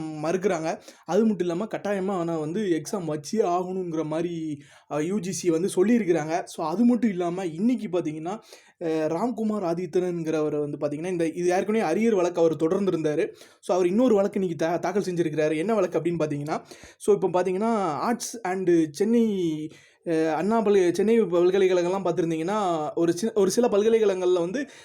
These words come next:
இந்த கேஸ் நடந்துட்டு இருக்கும்போதே வந்து ரிசல்ட் விட்டுட்டாங்க. So, அவங்களுக்கு, மாணவர்கள்லாம் பார்த்தீங்கன்னா வந்து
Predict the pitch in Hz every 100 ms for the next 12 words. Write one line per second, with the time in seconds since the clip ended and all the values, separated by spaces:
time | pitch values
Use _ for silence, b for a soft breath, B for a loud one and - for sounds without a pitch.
0 | B 156 151 147 202 240 226 196 208 185
1 | 175 175 202 190 190 170 226 190 165 156
2 | 156 147 151 143 - B B 196 180 185
3 | 175 170 226 226 208 190 208 180 170 170
4 | 202 214 175 156 165 196 180